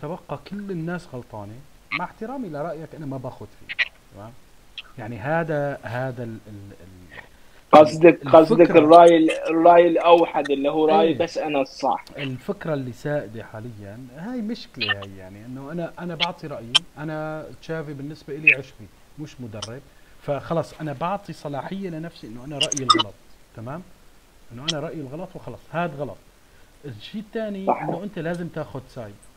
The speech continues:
Speaker 1: لازم تاخذ جانب، تمام؟ أنت مع ولا ضد؟ طب يا حبيبي أنا لاني مع ولاني ضد. أنا لما بشوف
Speaker 2: أنا مع،
Speaker 1: الرجل،
Speaker 2: أنا مع النادي، أنا
Speaker 1: أنا لما بشوف الرجل بقدم، بقول الرجل قدم الله يعطيه ألف عافية.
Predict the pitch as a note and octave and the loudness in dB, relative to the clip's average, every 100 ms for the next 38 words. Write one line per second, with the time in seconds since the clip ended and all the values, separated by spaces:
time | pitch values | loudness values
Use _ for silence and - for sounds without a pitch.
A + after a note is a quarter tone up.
0 | C#3 D3 C#3 B2+ D3 C3 C#3+ A#2 A2 A#2+ | -10 -10 -10 -10 -10 -10 -10 -12 -12 -14
1 | A#2+ A2+ A2 C3 G#2+ G2+ - - - A2 | -14 -14 -10 -8 -10 -14 -18 -20 -18 -12
2 | C3 F3+ - - - C3+ B2+ C#3+ F3 G#3+ | -10 -12 -16 -20 -18 -14 -8 -6 -4 -4
3 | F#3+ D#3 D#3 D#3 - A2 A2 B2 C#3+ D3+ | -4 -8 -10 -16 -18 -18 -16 -16 -14 -12
4 | D3 F3 G3+ F#3+ F#3+ F#3 E3+ D#3 D3+ F#3 | -12 -10 -10 -10 -10 -10 -10 -10 -12 -16
5 | - - - - E3+ E3 D#3+ D3+ - D3 | -12 -12 -2 0 0 -2 -8 -6 6 10
6 | D#3 D#3 D#3 E3 - E3 F3+ F#3 F3 F#3+ | 12 12 12 10 10 12 12 12 10 10
7 | G3+ G#3 D#3+ C#3+ C3 C3 B2+ B2+ G3 F#3+ | 10 12 12 10 8 6 4 4 0 -2
8 | F#3 F3 F3 A3+ F#3 E3+ E3 F#3+ D#3+ A2 | -6 -8 -8 -10 -10 -8 -6 -6 -6 0
9 | - - - - - - D3 - D#3 A#2+ | 0 -2 -10 -20 -20 -8 -4 -2 -2 -4
10 | F3 A3 F3 B3 B3 G#3+ F#3+ F#3+ F3 E3+ | -10 -12 -6 -4 -2 -6 -8 -10 -12 -12
11 | D#3 C3+ D3 D3+ C#3 A#2 A2+ B2+ G#2+ - | -12 -10 -10 -10 -10 -10 -12 -14 -16 -14
12 | G2+ G2 A2+ | -14 -14 -18